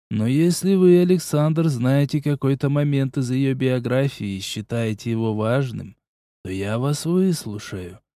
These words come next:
показал свою заинтересованность в моих словах Оливер. «Ванесса сейчас в гневе не потому, что не может зацепить врага. Вы много раз с ней сражались и должны это понимать.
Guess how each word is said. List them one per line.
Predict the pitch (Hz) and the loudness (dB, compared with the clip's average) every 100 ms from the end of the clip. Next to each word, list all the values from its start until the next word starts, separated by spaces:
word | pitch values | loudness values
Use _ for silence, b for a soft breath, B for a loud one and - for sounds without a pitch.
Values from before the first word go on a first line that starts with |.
| _ _ | _ _
показал | 107 95 110 107 143 | -2 -2 -2 2 0
свою | 156 135 131 120 | 0 0 0 2
заинтересованность | 120 120 110 120 113 160 165 151 139 - | 2 0 -2 -4 -2 -2 0 0 -2 -2
в | |
моих | 117 117 110 | -2 0 -2
словах | 117 117 135 - | -2 2 0 0
Оливер. | 131 107 90 90 - _ _ _ _ _ _ | -2 -2 -6 -10 -18 _ _ _ _ _ _
«Ванесса | 101 107 110 123 143 - | -4 -2 0 0 0 -4
сейчас | - 110 - 123 104 | -4 -4 0 0 0
в | |
гневе | 98 104 123 123 | -2 2 2 4
не | 113 113 | 2 2
потому, | 120 110 123 151 | 0 2 2 2
что | - 120 | 0 0
не | 113 | 2
может | 120 123 104 | 2 2 0
зацепить | 104 98 110 123 104 | -2 -4 -4 -4 -2
врага. | 104 113 110 90 - _ _ _ _ | -2 -2 -2 -6 -10 _ _ _ _
Вы | 95 101 | -6 -2
много | 110 110 113 | 0 0 2
раз | 123 120 | 2 0
с | - | 0
ней | 127 110 | 0 0
сражались | 117 117 127 127 113 | 0 2 2 2 0
и | 127 | 0
должны | 120 123 123 143 | 0 0 2 0
это | 120 107 | 0 0
понимать. | 113 120 123 98 | 2 2 2 -2